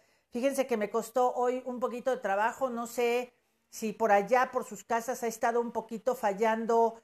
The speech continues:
Gracias, Carlita. Gracias, Rox. Eh,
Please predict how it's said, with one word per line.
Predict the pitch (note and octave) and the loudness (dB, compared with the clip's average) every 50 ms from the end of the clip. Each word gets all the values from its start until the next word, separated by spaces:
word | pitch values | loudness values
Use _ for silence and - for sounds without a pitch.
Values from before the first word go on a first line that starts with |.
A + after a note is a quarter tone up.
| _ _ _ _ _ | _ _ _ _ _
Gracias, | - G#3 A#3 B3 A#3+ C4 A#3+ - | 0 4 4 4 4 2 -4 -4
Carlita. | - B3 A3+ A3 B3 B3 B3 - - B3+ A#3+ A#3+ A#3+ | -2 -2 -2 -2 -2 -8 -8 -2 0 2 2 2 0
Gracias, | A3 A#3+ A#3 A#3 A#3+ B3 A3 F3 | 0 -2 -2 0 0 -2 -2 0
Rox. | A3 A#3 A#3 A#3+ B3 A#3+ B3 - - - _ _ _ _ _ _ _ - A3+ | 0 2 4 4 4 2 0 -8 -16 -18 _ _ _ _ _ _ _ -4 -2
Eh, | A3 A3 G#3+ G#3+ G#3+ G#3 G3+ G3+ G#3+ - | 0 0 2 2 2 2 0 -2 -2 -8